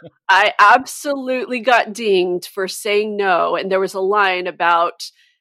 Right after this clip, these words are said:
how I wasn't always willing to do what was required, blah, blah, blah. And I was so, so mad.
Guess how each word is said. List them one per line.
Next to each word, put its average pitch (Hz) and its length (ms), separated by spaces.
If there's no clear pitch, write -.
how 190 200
I 185 140
wasn't 185 580
always 190 520
willing 185 480
to 196 160
do 185 280
what 185 200
was 185 180
required, 175 800
blah, 180 180
blah, 175 220
blah. 170 440
And 196 160
I 196 180
was 320 300
so, 247 1120
so 240 880
mad. 196 580